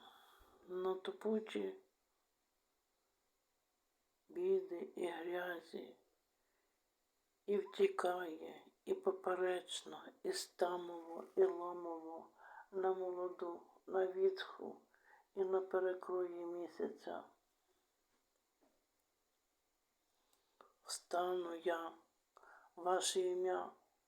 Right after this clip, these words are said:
раба Божа чи раб Божий, благословлясь, і піду, перехрестившись,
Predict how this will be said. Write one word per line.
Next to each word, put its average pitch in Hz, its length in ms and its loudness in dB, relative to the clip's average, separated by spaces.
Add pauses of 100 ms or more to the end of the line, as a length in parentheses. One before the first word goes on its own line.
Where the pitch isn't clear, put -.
(2250)
раба 190 440 2
Божа 180 460 -2
чи 180 220 -2
раб 175 280 -2
Божий, 175 520 -6 (360)
благословлясь, 175 920 -2 (200)
і 196 100 0
піду, 190 460 6
перехрестившись, 190 1400 4